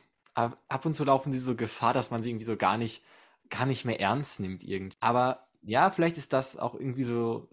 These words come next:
so ein Merkmal, weil vielleicht alle anderen Sachen so ein bisschen ernst gehalten sind. Was ich dann aber ziemlich toll fand, war, dass man die am Anfang der Serie, hat man die einfach nur so als Gangster,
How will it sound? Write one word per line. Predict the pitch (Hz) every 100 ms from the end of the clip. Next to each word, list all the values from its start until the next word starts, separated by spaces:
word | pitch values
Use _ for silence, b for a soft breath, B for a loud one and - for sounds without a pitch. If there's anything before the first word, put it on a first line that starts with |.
| _
so | - 113
ein | 107
Merkmal, | 95 95 117 107 90 90
weil | 90
vielleicht | - 101 - 104
alle | 101
anderen | 110 104
Sachen | 104 107
so | 101
ein | 98
bisschen | 101 - -
ernst | 85 113 -
gehalten | 95 98 95 -
sind. | 90 92 90 - b b
Was | 107 123
ich | 143
dann | 117 113
aber | 117 113 104 104
ziemlich | - - 113 104 - - _
toll | - 110 156
fand, | 202 - 101 143 170 -
war, | - 107 107
dass | 113 113
man | 123 113
die | 113 101
am | 101
Anfang | 117 143 156
der | 139 113
Serie, | 117 120
hat | 110
man | 107
die |
einfach | 104 113 113
nur | 104
so | 104
als | 78 92 -
Gangster, | - 110 120 - 107 107 107